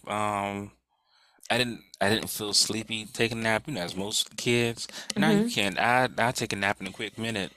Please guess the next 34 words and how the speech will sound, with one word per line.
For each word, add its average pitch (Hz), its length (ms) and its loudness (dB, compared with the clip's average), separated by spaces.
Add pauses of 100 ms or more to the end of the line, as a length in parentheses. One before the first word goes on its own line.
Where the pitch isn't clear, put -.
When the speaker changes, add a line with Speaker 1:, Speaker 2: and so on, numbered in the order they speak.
(360)
Speaker 1:
You 101 80 -8
tell 113 240 4
me 110 60 -2
you 113 80 -6
about 107 160 2
to 98 80 -4
go 107 160 -2
out 117 180 4
and 98 120 -4
be 98 40 -2
like, 104 140 -2
"Oh, 135 80 -8
I'll 120 120 2
be 117 140 -6
ready 117 320 4
in 113 140 0
this 113 160 2
time, 107 280 0
all 110 120 -4
right." 101 280 -2 (300)
And - 100 -2
then - 80 2
you 107 100 -6
take 120 220 2
a 117 40 6
Speaker 2:
<laughs> - 20 6
Speaker 1:
little 107 260 8
extra 104 260 4
hour, 123 340 2
don't 101 160 -4
have 120 160 0
me 139 80 -4
lay 117 160 4
down. 113 280 0